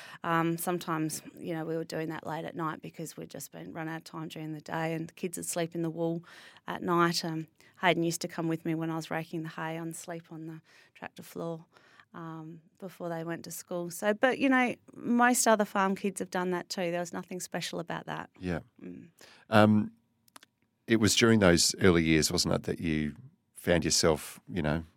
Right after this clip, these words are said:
Speaker 2: a-, awake at night trying to get these kids of yours through another night?
Speaker 1: <laughs>
Speaker 2: Um, again, that vivid imagination of yours, that very active imagination,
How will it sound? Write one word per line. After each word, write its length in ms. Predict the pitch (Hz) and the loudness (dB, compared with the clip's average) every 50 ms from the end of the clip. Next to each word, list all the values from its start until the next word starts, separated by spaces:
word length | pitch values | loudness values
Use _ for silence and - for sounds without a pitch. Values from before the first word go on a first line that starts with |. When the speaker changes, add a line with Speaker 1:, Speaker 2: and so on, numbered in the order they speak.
| - - | -16 -10
Speaker 2:
a-, 120 | - - - _ - - - | -8 -8 -8 _ -14 -10 -4
awake 360 | - 98 82 85 87 90 90 - | -2 2 6 8 8 8 8 6
at 100 | 90 - | 4 6
night 300 | 80 80 80 104 - - | 6 6 8 6 6 2
trying 300 | - - 90 90 85 - | 0 2 2 2 2 6
to 200 | - 82 80 76 | 6 6 6 4
get 300 | - - - 101 - - | 2 0 0 0 2 4
these 340 | - 82 80 76 - - - _ - _ _ - _ - | 4 4 4 4 0 -4 -4 _ -20 _ _ -20 _ -6
kids 240 | - - 104 82 92 | 2 2 2 4 4
of 120 | 87 76 | 2 6
yours 260 | 90 90 87 85 - | 8 8 8 8 6
through 200 | - - 101 95 | 6 6 8 8
another 260 | 95 95 101 104 101 92 | 8 10 8 8 8 10
night? 340 | 87 90 98 127 147 - - | 10 10 10 10 8 4 -2
Speaker 1:
<laughs> 60 | - - - 240 - - - - - - | -8 -2 -2 -2 0 0 -4 -6 -4 0
Speaker 2:
Um, 420 | - 95 90 90 87 87 90 - - | 4 8 8 10 10 8 6 2 2
again, 380 | - 104 82 - 95 87 82 78 | 0 2 6 8 8 8 8 8
that 160 | 80 80 - | 6 4 4
vivid 320 | - - 98 90 85 92 - | 2 4 4 6 6 6 6
imagination 640 | 76 85 82 78 82 78 78 78 82 - - 85 | 8 6 6 6 6 4 4 4 4 4 2 0
of 100 | 76 - | 0 0
yours, 240 | 78 73 76 73 76 | 2 0 2 2 0
that 120 | 80 - | -2 -2
very 200 | - 82 80 78 | 2 2 4 4
active 280 | 78 80 - - 82 76 | 4 2 0 -2 -2 -2
imagination, 800 | 82 78 76 76 73 - 76 76 73 71 73 - 78 76 76 76 | 2 2 2 0 0 0 0 0 0 0 -2 -2 -4 -4 -6 -8